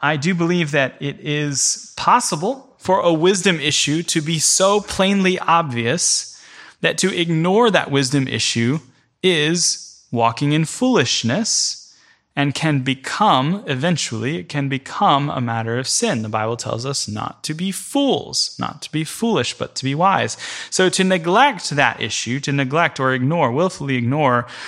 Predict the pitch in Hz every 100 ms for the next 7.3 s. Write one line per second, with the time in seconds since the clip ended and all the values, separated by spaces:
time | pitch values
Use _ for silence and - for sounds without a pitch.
0 | - - - - 131 123 131 123 160 147
1 | 131 123 151 135 123 - 143 123 113 -
2 | - _ _ _ - 196 185 - 101 -
3 | _ _ _ _ _ _ _ _ _ _
4 | _ _ _ _ - 185 139 - 143 131
5 | 151 143 135 135 127 110 110 107 107 -
6 | 131 117 107 104 - 107 113 - 107 -
7 | 104 104